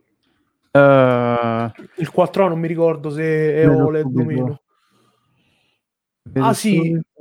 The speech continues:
Speaker 2: novanta hertz di refresh rate, ma io direi
Speaker 1: Ah, e
Speaker 2: boh.
Speaker 1: sti cazzi.
Speaker 2: Boh, esatto.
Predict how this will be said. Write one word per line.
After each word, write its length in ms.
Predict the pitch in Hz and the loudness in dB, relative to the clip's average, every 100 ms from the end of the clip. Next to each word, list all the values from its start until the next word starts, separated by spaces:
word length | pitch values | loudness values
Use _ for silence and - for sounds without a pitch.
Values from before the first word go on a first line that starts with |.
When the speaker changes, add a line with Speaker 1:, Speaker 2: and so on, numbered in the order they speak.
| 156 | -4
Speaker 2:
novanta 440 | 170 180 180 165 | 2 2 4 4
hertz 280 | 170 175 175 | 2 0 -6
di 100 | 165 | -4
refresh 400 | 156 160 165 - | -6 -8 -10 -6
rate, 340 | 170 165 - | -6 -6 -8
ma 200 | 156 151 | -8 -6
io 160 | 151 165 | -4 -4
direi 440 | 151 147 139 139 - _ _ _ - | -2 -2 -4 -6 -14 _ _ _ -4
Speaker 1:
Ah, 160 | 127 | 0
e 60 | 127 | 2
Speaker 2:
boh. 80 | 131 | 2
Speaker 1:
sti 180 | - 127 | 0 -2
cazzi. 600 | 135 135 135 - 156 151 _ _ _ | 0 0 -2 -2 -2 -2 _ _ _
Speaker 2:
Boh, 260 | - 107 - _ | -14 -14 -14 _
esatto. 540 | 131 120 - _ _ | -20 -20 -20 _ _